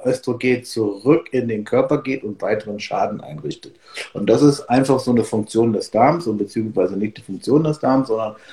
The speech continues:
eine Nebenwirkung des Darms, wenn die wenn man sagt, so das Mikrobiom gestört ist oder eine Dysbiose hat. Also es gibt die tollsten Wörter dafür.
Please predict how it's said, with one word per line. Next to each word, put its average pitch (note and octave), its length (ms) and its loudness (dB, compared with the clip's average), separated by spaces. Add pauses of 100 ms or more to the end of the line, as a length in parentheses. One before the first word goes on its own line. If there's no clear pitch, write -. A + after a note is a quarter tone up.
(120)
eine G2+ 180 2
Nebenwirkung B2+ 680 4
des G2 200 -2
Darms, G2+ 420 2
wenn A#2 300 4 (380)
die G#2+ 300 4 (800)
wenn - 120 -8
man G2 160 -2
sagt, A2 200 0
so A2 80 0
das G2+ 100 -4
Mikrobiom A#2+ 1000 4 (120)
gestört F#2+ 540 -6
ist D#2+ 140 -10
oder D#2+ 160 -12
eine F#2+ 200 -10
Dysbiose G#2 840 -4
hat. E2+ 120 -10
Also - 180 -4
es - 60 -8
gibt A#2 160 -10
die A2 60 -8
tollsten - 540 -6
Wörter A#2+ 240 0
dafür. A#2+ 280 0